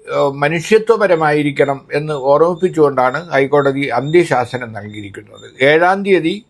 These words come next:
എടുക്കുന്ന തീരുമാനം ന്യായമാണോ അന്യായമാണോ എന്ന് അന്ന് തീരുമാനിക്കാം.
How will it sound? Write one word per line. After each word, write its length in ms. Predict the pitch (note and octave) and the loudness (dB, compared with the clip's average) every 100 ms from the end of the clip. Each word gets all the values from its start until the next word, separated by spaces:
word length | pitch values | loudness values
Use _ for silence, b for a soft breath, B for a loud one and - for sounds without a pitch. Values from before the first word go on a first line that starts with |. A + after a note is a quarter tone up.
| - | 0
എടുക്കുന്ന 500 | C#3 E3 G3+ F#3+ D#3+ | 2 4 2 2 0
തീരുമാനം 640 | D#3 D#3 D3+ D3 D3+ F#3 - _ _ _ - | 2 2 2 0 0 -6 -12 _ _ _ -6
ന്യായമാണോ 920 | C3 C#3+ F3+ G#3 F#3 D3+ D#3 E3+ F#3+ - _ _ _ - | -2 0 2 2 0 0 0 0 -2 -12 _ _ _ -4
അന്യായമാണോ 880 | C3+ D#3 F#3 G#3 A3 F#3+ D#3+ D#3 E3 | -4 0 2 4 4 2 2 0 0
എന്ന് 500 | D3 C#3+ E3 G3+ - | 0 -2 -6 -6 -2
അന്ന് 280 | D3+ A3+ G3+ | 0 2 4
തീരുമാനിക്കാം. 680 | D#3+ C3+ B2 A2+ G2+ G2 | 2 2 0 -2 -4 -10